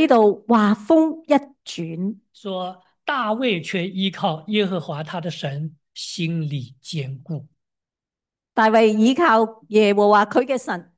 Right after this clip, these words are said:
Speaker 1: 心裏堅固。
Speaker 2: 這是一個真實的信靠神的人，在災難臨到的時候，心裡的一個特點。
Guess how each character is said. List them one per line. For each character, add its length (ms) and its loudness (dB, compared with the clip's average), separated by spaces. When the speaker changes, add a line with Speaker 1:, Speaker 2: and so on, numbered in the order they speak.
Speaker 1:
心 220 -4
裏 600 0
堅 500 -4
固。 400 -8
Speaker 2:
這 100 -20
是 180 -20
一 120 -16
個 420 -16
真 340 -10
實 360 -18
的 140 -16
信 380 -16
靠 240 -16
神 320 -18
的 100 -14
人， 240 -18
在 360 -16
災 260 -10
難 220 -12
臨 200 -12
到 160 -12
的 80 -18
時 140 -18
候， 160 -14
心 360 -12
裡 200 -14
的 120 -18
一 80 -20
個 120 -18
特 240 -18
點。 240 -20